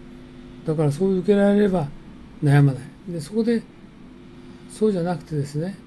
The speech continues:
相手の言ってきた、奥さん言ってきたことに、その場で反論してしまうと、いさかいが起こりますよね。「なんでこのバカこんなこと言うんだろう」って、憂えるわけですね。うん。もっと進めて言えば、それはビジネスの世界になってくると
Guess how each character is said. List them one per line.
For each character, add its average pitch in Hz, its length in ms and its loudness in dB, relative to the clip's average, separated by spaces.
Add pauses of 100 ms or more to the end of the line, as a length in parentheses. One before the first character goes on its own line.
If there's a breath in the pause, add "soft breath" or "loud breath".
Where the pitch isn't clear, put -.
(1040)
相 175 200 -4
手 185 100 -6
の 170 80 -2
言 147 100 0
っ - 20 -2
て 143 160 -6
き - 80 -12
た、 156 160 -6
奥 147 100 -8
さ 170 80 -6
ん 156 40 -2
言 147 60 -4
っ 143 40 -12
て 156 80 -8
き - 20 -4
た 151 80 -2
こ 143 80 -2
と 147 80 -4
に、 151 140 -4
そ 151 120 -6
の 170 140 -2
場 170 100 -2
で 170 80 -4
反 170 220 -4
論 175 140 -2
し 147 40 -10
て 170 100 -4
し 143 120 -8
ま 180 100 -2
う 180 40 -4
と、 196 180 -4 (720 loud breath)
い 165 60 -2
さ 165 180 -2
か 165 100 0
い 160 40 2
が 156 100 2
起 143 60 -2
こ 147 120 -2
り 135 100 -2
ま 135 120 -2
す - 120 -14
よ 127 80 -8
ね。 143 200 -4 (140)
「な 135 140 -4
ん 135 80 -8
で 185 80 -4
こ 220 120 -4
の 214 80 -2
バ 202 160 -4
カ 175 60 -8
こ 156 100 -2
ん 147 40 0
な 147 60 0
こ 151 60 -2
と 139 60 -4
言 143 80 2
う 139 40 2
ん - 20 0
だ 131 100 -4
ろ 127 60 -8
う」 - 20 -12
っ 123 40 -14
て、 - 160 -14 (460 loud breath)
憂 147 240 6
え 147 60 6
る 139 100 4
わ 120 100 -6
け - 100 -12
で - 40 -12
す - 140 -16
ね。 147 240 -2 (3500)
う 170 40 -6
ん。 170 40 -2
も 220 100 2
っ - 20 0
と 220 100 -6
進 202 200 -2
め 202 80 2
て 190 120 -2
言 202 100 4
え - 20 -4
ば、 180 120 2
そ 147 120 -4
れ 165 80 6
は 156 60 4
ビ 147 140 -2
ジ 196 80 2
ネ 175 60 2
ス 147 60 0
の 147 80 0
世 165 160 -4
界 165 120 0
に 151 60 0
な 165 80 0
っ 160 40 -6
て 160 120 -6
く 147 80 -4
る 143 100 -2
と 151 220 -2